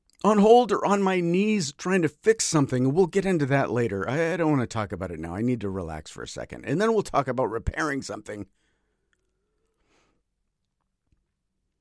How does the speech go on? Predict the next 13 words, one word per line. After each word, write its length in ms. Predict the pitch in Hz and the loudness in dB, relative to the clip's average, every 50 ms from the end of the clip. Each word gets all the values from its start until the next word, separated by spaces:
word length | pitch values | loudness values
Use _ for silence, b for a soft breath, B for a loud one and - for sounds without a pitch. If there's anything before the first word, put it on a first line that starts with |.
| _ _ _ _ _ _ _ _ _ _ _ _ _ _ _ _ _ _ _ _ _ _ _ _ _ _ _ _ _ _ - | _ _ _ _ _ _ _ _ _ _ _ _ _ _ _ _ _ _ _ _ _ _ _ _ _ _ _ _ _ _ -2
So 160 | - - 208 | -2 0 0
what 320 | 190 151 139 147 185 226 269 | -2 -2 0 0 0 2 0
I 140 | 320 311 | 0 -2
do 440 | 220 151 131 123 151 165 151 120 110 | -4 -6 -4 0 2 2 2 2 2
as 120 | 117 110 107 | 0 -2 -4
a 60 | 113 | -6
coping 440 | - - - 101 - 156 113 104 92 | -2 -2 -2 0 0 -2 -2 -2 -4
mechanism 560 | 92 90 - 110 101 104 92 87 107 107 - - | -6 -6 -6 -6 -6 -6 -6 -6 -6 -8 -6 -6
is 140 | - 107 110 | -6 -2 -2
I 160 | 120 117 117 | -2 -2 -2
get 260 | 110 104 104 127 127 | -4 -4 -4 -2 0
into 260 | 127 123 123 110 110 | 0 0 0 -2 -2
things. 380 | - - - - - - - | -6 -8 -12 -16 -16 -20 -20